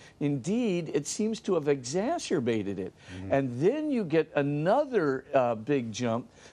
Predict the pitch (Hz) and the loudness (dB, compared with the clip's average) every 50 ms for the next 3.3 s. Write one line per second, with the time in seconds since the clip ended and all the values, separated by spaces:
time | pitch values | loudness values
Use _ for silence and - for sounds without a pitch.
0 | _ - 143 131 - 170 147 120 117 107 170 180 240 294 285 262 214 147 117 127 | _ -2 -2 0 2 0 0 0 0 2 4 4 4 4 2 0 -2 -2 -2 0
1 | 127 120 120 120 117 113 117 123 123 - - - 143 151 156 156 151 156 - 156 | 0 0 0 0 0 0 -2 -2 -4 -6 -4 -2 0 0 0 0 -4 -4 -2 -2
2 | 143 139 135 123 139 120 104 107 117 110 - - - 185 202 214 214 202 180 151 | 0 0 -2 -2 -2 -2 -2 -2 -4 -4 -6 -4 -4 0 0 2 0 2 2 0
3 | 143 - - 131 123 120 | 0 0 0 -2 -2 -4